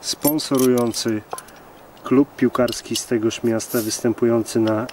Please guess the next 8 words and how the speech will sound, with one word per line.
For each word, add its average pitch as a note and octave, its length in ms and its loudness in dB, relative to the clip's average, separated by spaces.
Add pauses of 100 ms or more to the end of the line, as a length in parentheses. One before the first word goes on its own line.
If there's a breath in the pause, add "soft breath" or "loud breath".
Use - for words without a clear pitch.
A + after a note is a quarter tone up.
najwyższym C3+ 640 4
poziomie C3 440 4
rozgrywek. A2+ 540 2 (640 loud breath)
Tyle D3 240 6
morskich C3 440 0
opowieści B2 580 2
ode A2+ 220 0
mnie. A2+ 300 2